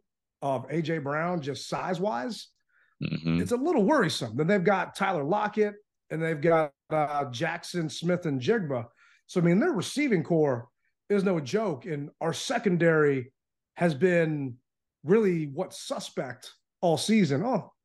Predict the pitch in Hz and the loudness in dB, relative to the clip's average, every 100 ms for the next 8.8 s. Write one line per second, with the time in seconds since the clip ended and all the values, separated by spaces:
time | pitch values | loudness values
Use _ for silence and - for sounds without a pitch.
0 | _ - 208 175 147 156 170 127 123 165 | _ 0 4 4 2 0 0 -2 -2 -2
1 | 135 117 127 143 - 147 127 - _ _ | -2 -2 -2 -2 0 0 0 -8 _ _
2 | - 135 113 175 175 160 139 156 127 123 | -6 -4 2 2 4 0 2 -2 -2 0
3 | 151 151 113 110 _ _ _ _ _ _ | 0 0 -4 -6 _ _ _ _ _ _
4 | _ 80 143 127 151 143 135 127 208 160 | _ 0 2 2 2 2 2 4 4 4
5 | 180 175 160 170 - - - 170 165 131 | 0 0 -2 -2 -4 -10 -6 -2 -2 0
6 | 180 180 165 139 - 180 165 185 151 156 | 0 2 0 0 -2 0 0 0 -2 -2
7 | 190 202 - _ _ - 202 190 156 - | -2 -6 -10 _ _ 0 2 2 0 -6
8 | - - 151 139 120 123 113 | -8 -4 -2 -2 -4 -8 -8